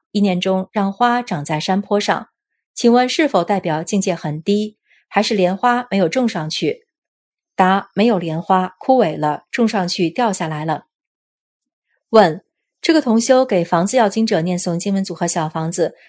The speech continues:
但是一直有响声，贴了山水画都没有用，遇到通灵人，通灵人说：“你灵性都上我的身了。”通灵人帮他超度，他感觉当时好转一些了，但是后来还是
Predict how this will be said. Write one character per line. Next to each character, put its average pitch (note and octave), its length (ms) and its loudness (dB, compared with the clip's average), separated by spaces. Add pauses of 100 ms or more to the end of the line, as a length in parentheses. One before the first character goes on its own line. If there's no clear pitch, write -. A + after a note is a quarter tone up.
(180)
但 G#3+ 120 2
是 G#3 140 -2
一 A#3 160 -2
直 F3 120 -2
有 E3+ 140 0
响 E3+ 240 -6
声， E3 320 -2 (320)
贴 D#4 200 2
了 A#3+ 100 6
山 A#3+ 220 0
水 B3 120 -2
画 F#3+ 240 -2
都 F#3 140 -2
没 E3+ 100 -2
有 E3 140 -2
用， D#3+ 320 -4 (380)
遇 D4 120 2
到 A3 240 4
通 C4 220 -2
灵 G3+ 160 0
人， E3+ 340 -2
通 G#3 140 -2
灵 F#3 140 2
人 E3 120 -2
说 F3+ 440 0
：“你 F#3+ 100 2
灵 F3+ 220 -2
性 A#3 180 0
都 A3 160 0
上 A#3 280 0
我 D#3 100 0
的 D#3+ 100 -6
身 G3 240 -2
了。” F3+ 160 -6 (400)
通 G#3 160 2
灵 G3+ 100 2
人 E3 200 0
帮 F#3+ 120 -2
他 G3 140 -2
超 A3+ 240 0
度， A3 260 -2 (280)
他 D#4 120 0
感 A3 160 2
觉 G3+ 140 0
当 B3+ 220 0
时 G3+ 200 0
好 G3+ 220 2
转 E3+ 240 -2
一 E3+ 60 -6
些 F3+ 240 -2
了， E3 240 -4
但 F#3+ 120 -2
是 G3 120 -4
后 G3+ 180 0
来 D#3+ 180 -2
还 E3+ 220 -2
是 G#3 320 -2